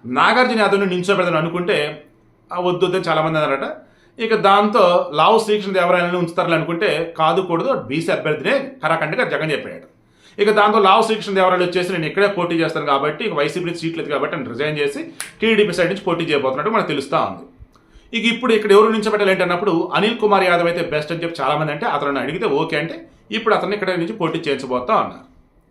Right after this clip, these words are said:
ఇక ఆ పక్కన ఉన్నటువంటి ఒంగోలు లోక్సభ నియోజకవర్గం, దీనికి మాగుంట శ్రీనివాసరెడ్డి అని చెప్పేసి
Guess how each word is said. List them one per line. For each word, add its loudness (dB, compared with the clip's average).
ఇక -2
ఆ 6
పక్కన 2
ఉన్నటువంటి 2
ఒంగోలు 4
లోక్సభ 0
నియోజకవర్గం, -6
దీనికి 2
మాగుంట 2
శ్రీనివాసరెడ్డి 2
అని -2
చెప్పేసి -2